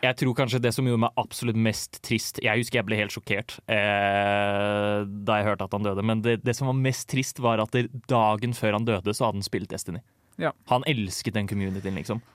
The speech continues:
Speaker 2: Det gjorde han.
Speaker 1: Og det var veldig åpenbart at det, communityen elsket han tilbake.
Speaker 2: Mm.
Speaker 1: Så det er utrolig leit. Eh, utrolig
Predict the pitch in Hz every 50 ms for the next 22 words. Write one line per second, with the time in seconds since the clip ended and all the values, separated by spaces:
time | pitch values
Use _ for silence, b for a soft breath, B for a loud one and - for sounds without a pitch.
0 | _ - 180 185 180 165 156 151 - - - - 170 147 120 117 117 113 123 123
1 | 123 127 131 127 117 123 123 120 110 110 98 98 98 101 - 104 - - 107 104
2 | 101 101 107 - 175 175 147 123 113 117 117 120 123 120 113 107 - - 107 98
3 | 95 104 110 101 82 65 - - - 78 - _ _ _ - 190 180 160 139 120
4 | - 110 110 113 - - 113 101 104 110 110 107 92 90 90 - - - - -
5 | - - 120 107 110 113 117 120 131 120 127